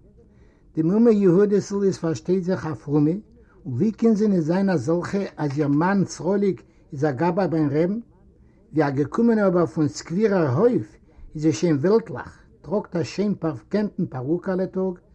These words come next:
מען שמועסט דא פילע, אז ער פודערט זיך. ווען איר סרולקע זעט נישט, ווען איז ער הויף צווישן די דאמע, זי אינטריגירט דען הויף געגן יעקב מאיר און לטייבות איר סרוליקים. און עס איז איר אווענדערניש צום הארצן, אז יעקב מאירס ישיבות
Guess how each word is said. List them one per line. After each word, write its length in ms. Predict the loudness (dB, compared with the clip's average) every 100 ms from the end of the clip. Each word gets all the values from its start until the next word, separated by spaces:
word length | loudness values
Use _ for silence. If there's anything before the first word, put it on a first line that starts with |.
| _ _ -8
מען 120 | -4 -4
שמועסט 480 | -2 0 0 -2
דא 80 | -4
פילע, 260 | -4 -4 -4 -6
אז 180 | -6 -6
ער 60 | -6
פודערט 320 | -4 -2 -2
זיך. 340 | -4 -14 -18 -20 _ _ _ _ -2
ווען 140 | 0
איר 200 | 2 0
סרולקע 500 | 0 0 0 2 0
זעט 340 | 2 0 0
נישט, 320 | 0 -2 -4 -12 _ _ _ _ _ -4
ווען 140 | 0
איז 180 | 0 0
ער 60 | -2 0
הויף 220 | 2 2 2 -4
צווישן 260 | -4 -4 0
די 80 |
דאמע, 320 | 0 0 0 -4 -12 _ _ _ _ _ _
זי 80 | -2
אינטריגירט 680 | 0 0 0 0 0 0 0
דען 100 | 0
הויף 340 | 4 2 2
געגן 260 | -2 -2 0
יעקב 480 | 0 0 -2 -2 -2
מאיר 240 | 0 0
און 140 | 0 -2
לטייבות 480 | -2 -2 0 -2
איר 120 | -4 -6
סרוליקים. 520 | -4 -4 -4 -6 -18 _ _ _ _ _ -8
און 80 |
עס 120 | -4 -2
איז 160 | -2
איר 180 | 0 0
אווענדערניש 560 | 0 0 2 2 0 -2
צום 220 | -2 0
הארצן, 420 | -2 -4 -6 -6
אז 160 | -4 -4
יעקב 380 | -4 -4 -6
מאירס 280 | -2 -2 -2 -6
ישיבות 560 | -8 -4 -2 -2 -4